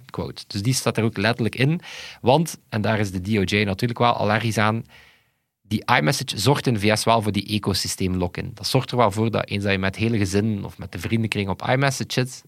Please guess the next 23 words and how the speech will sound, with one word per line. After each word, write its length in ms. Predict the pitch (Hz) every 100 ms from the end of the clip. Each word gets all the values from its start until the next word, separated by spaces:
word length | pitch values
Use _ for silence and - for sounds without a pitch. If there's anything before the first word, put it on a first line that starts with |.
| _ _ _ _ _
dan 120 | 98
ga 60 | 98
je 80 | 95
niet 140 | 110
snel 240 | - 104
naar 120 | 98 90
een 120 | 85
Android 420 | 101 110 120 -
switchen. 480 | - - 139 156 151 - - - -
En 120 | 131
ze 80 | 135
zijn 120 | 135 113
heel 160 | 151
gevoelig 300 | 104 110 131 -
aan 80 |
het 80 | 104
feit 160 | 113 107
dat 80 | 107
dat 100 | 98
al 120 | 92
bij 140 | 90
kinderen 440 | - 98 95 90 80
begint. 420 | - - -